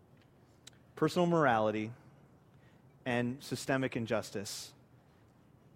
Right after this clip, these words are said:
at the same time, or to have a conversation about both. If you try to look at both at the same time, it's, it's almost impossible to do. But it's what the Scripture does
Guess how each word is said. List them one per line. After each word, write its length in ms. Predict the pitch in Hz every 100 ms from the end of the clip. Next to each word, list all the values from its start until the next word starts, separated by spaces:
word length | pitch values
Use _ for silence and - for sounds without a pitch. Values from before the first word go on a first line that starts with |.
| - - -
at 100 | 127
the 80 | 135
same 240 | 156 165
time, 400 | 180 302 156 98 - - - -
or 100 | 143
to 60 | 143
have 120 | 165
a 40 | 160
conversation 540 | 165 165 151 147 147
about 300 | 131 123 113
both. 320 | 113 101 87 - - - - - - -
If 80 | 127
you 60 |
try 200 | 113 151
to 60 | 156
look 180 | 170 156
at 160 | 120
both 280 | 113 139 147
at 100 | 135
the 40 | 123
same 280 | - 120
time, 420 | 110 113 113 110 104
it's, 300 | 113 - -
it's 200 | 123 -
almost 340 | 135 147 143 139
impossible 600 | 123 - 120 - 139 131
to 80 |
do. 360 | 117 131 190 104 - - - - - - _ -
But 140 | 143 143
it's 180 | 139
what 540 | 135 120 156 196 151 - - - - - - -
the 60 | 170
Scripture 500 | - 185 190 - 135
does 600 | 110 107 101 - -